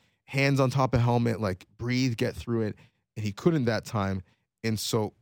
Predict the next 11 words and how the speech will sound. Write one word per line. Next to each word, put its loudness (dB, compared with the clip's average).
but -4
he 0
couldn't -2
channel 0
it -6
towards -2
the -10
actual -2
problem, 0
the 0
receivers. 0